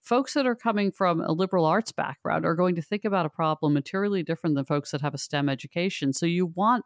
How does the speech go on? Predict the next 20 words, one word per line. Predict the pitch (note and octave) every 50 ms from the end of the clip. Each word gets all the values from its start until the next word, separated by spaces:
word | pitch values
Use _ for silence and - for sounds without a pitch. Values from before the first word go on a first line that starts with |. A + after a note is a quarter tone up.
| _
those | - E3 D#3 C#3+ -
diverse | - D3+ C3+ D#3+ E3+ D#3 -
people | - F3+ D#3+ - D#3+
around | D3 C#3 D3 D3 D3
the | D3 C3+
table | - - F#3 G3+ F#3+ F3 D3 C3
looking | C#3 F3 - - G3 F3+
at | E3 -
complex | - C#3+ - - D3 C#3+ - -
problems | - - E3+ F#3+ G3 F3 D3 C#3 C#3+ - - - - - - -
and | - E3+ E3+
bringing | E3 G#3+ A3+ A#3 A3+ G#3
different | F3 - G3 - - A3 G3
and | F#3 E3+ D#3+
unique | D#3 D#3+ D#3+ E3+ E3+ -
ideas | F3+ D#3 C#3+ C3 D3+ E3+ F3 D#3+ - -
into | D3 C#3+ C#3+
solving | - - D3+ C#3 C#3+ D3 D#3+ D3
those | C3 C3+ C3+ -
problems. | - - D3 C#3+ E3+ F#3+ E3+ - - -